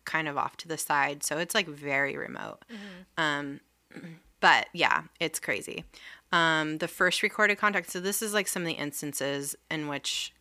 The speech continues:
Speaker 1: contact, direct contact has been made with these, these people.
Speaker 2: Mm-hmm.
Speaker 1: Um, the first recorded contact, oh, it was in the eighteen hundreds. In the summer of eighteen sixty-seven, a, um, Indian merchant ship called the Nineveh was wrecked on a reef nor-,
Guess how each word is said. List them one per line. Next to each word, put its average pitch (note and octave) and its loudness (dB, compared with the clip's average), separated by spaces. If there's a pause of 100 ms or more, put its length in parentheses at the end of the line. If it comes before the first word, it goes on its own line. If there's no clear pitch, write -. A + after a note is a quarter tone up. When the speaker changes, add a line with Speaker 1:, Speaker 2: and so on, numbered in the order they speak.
(140)
Speaker 1:
contact, - 0
direct D3 -2
contact - -4
has C#3 -10
been C#3+ -8
made - -8
with - -14
these, - -10 (100)
these C#3+ -10
people. - -8 (240)
Speaker 2:
Mm-hmm. F#3 -10
Speaker 1:
Um, D3 -2 (420)
the E3+ -2
first F#3+ 0
recorded F3 2
contact, C#3+ -2
oh, D#3 6
it A#2 0
was C#3 0 (160)
in D#3+ -2 (160)
the - -2
eighteen C3 -4
hundreds. B2+ -8
In D#3 -4
the D3+ -4
summer F#3 0
of F3 0
eighteen D#3 -4
sixty-seven, C#3+ -4 (720)
a, D3 0
um, D3 -4
Indian E3 -2
merchant C#3 -6
ship E3 -2
called D3 -8
the D3 -8
Nineveh E3+ -2 (200)
was D3+ -4
wrecked - -2
on E3 -4
a F3 -8
reef D#3 -8
nor-, D3 -8